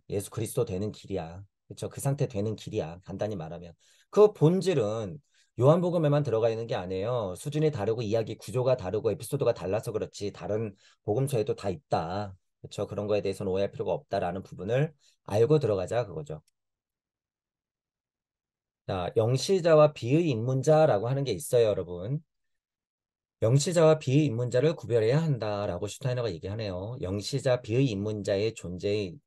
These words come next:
존재의 초강박적인 영역에 이르는 길을 발견한 인간의 두 카테로-, 카테고리다 이래요. 영시자와 비입문자는, 그죠? 초강박적 영역에 이르는 길을 발견한 두 가지 갈래길이야. 지금 요렇게 구분을 해요.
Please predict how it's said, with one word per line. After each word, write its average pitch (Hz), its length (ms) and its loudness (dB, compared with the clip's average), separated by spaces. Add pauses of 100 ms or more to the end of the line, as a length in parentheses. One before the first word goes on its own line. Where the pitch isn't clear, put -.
존재의 101 480 -2
초강박적인 143 760 -2
영역에 107 360 -2
이르는 101 360 -4
길을 107 260 -2
발견한 101 500 -6
인간의 95 600 -8 (280)
두 147 220 0
카테로-, 151 480 -6 (120)
카테고리다 95 760 -4
이래요. 85 360 -6 (480)
영시자와 147 480 6
비입문자는, 104 760 -2 (180)
그죠? - 260 -12 (1040)
초강박적 170 760 2
영역에 120 480 2
이르는 120 480 0
길을 139 280 2
발견한 113 520 2
두 - 180 -8
가지 156 500 2
갈래길이야. 85 720 -4 (420)
지금 117 260 0
요렇게 143 300 6
구분을 147 420 4
해요. 151 340 6